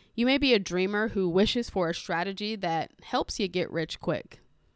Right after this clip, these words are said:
And be honest with yourself, you've probably tried one or two. <laughs> Guilty. But the journey to our dreams, it involves lessons, experiences, and connections that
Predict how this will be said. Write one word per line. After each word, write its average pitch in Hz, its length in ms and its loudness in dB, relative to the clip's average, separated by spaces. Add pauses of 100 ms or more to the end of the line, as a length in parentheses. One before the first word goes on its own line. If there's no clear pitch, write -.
(200)
And 311 640 -2
be 214 140 -4
honest 214 320 2
with 180 140 0
yourself, 165 520 0 (360)
you've - 100 -18
probably 208 420 6
tried 202 560 4
one 170 220 6
or 160 80 2
two. 139 400 -2 (340)
<laughs> - 760 -4
Guilty. 339 720 -2 (720)
But 208 180 6
the 185 80 4
journey 247 480 4
to 254 220 4
our 196 120 10
dreams, 196 600 2 (380)
it 196 100 0
involves 185 420 0
lessons, 196 680 -2 (120)
experiences, 170 1000 -4
and 160 120 0
connections 170 600 0
that 151 320 -2